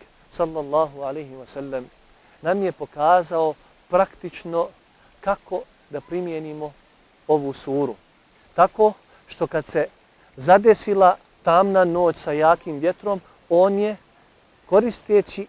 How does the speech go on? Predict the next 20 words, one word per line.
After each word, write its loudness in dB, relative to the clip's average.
izraze -2
spomenute -4
u 0
ovoj 0
suri, -2
„Tražim -2
zaštitu -4
od 2
Gospodara -4
svitanja”, -8
tražio -2
zaštitu -8
od -6
Gospodara -4
svitanja. -16
U 10
ovoj 8
suri 2
su -4
spomenute 2